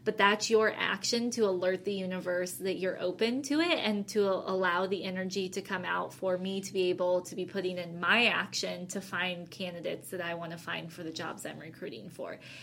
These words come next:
It's something super simple, but it's almost just like this little beacon of light that's saying, like, "Hey, this is what I'm doing. This is why I'm, you know, putting that quote unquote action into play." So, um, and in the example from before,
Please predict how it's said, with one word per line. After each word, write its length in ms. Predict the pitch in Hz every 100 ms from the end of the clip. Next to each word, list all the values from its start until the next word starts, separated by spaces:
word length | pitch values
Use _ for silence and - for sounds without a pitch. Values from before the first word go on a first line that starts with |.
| -
It's 200 | - 214
something 340 | 233 226 247 247
super 460 | - 226 220 233
simple, 400 | 226 - 185 196 240 285 320 - - -
but 100 | 226
it's 140 | 226
almost 280 | 226 226 226
just 200 | 226 226
like 160 | 214 208
this 180 | 202
little 220 | 208 196 185
beacon 440 | 175 196 202 208
of 160 | 190 185
light 300 | 185 185 180
that's 200 | 180 -
saying, 240 | 190 180
like, 140 | 180 175 - -
"Hey, 200 | 294 320
this 220 | 233 233
is 100 | 226
what 100 | 247
I'm 140 | 247 247
doing. 480 | 240 226 220 220 196
This 220 | 202 196
is 80 | 196
why 240 | 196 190
I'm, 220 | 185 185 - -
you 100 | 208
know, 160 | 185
putting 380 | 170 - 214 208
that 200 | 190 185
quote 200 | - 196
unquote 400 | 190 185 196 180 -
action 380 | 175 185 - 180
into 280 | 170 165 165
play." 380 | - 143 110
So, 480 | 185 - 214 196 190 190 - - -
um, 360 | 214 202 185 175 - - -
and 140 | 202
in 180 | 190 185
the 100 | 185
example 460 | 180 185 185 185 185
from 220 | - 170
before, 540 | 185 285 285 214 208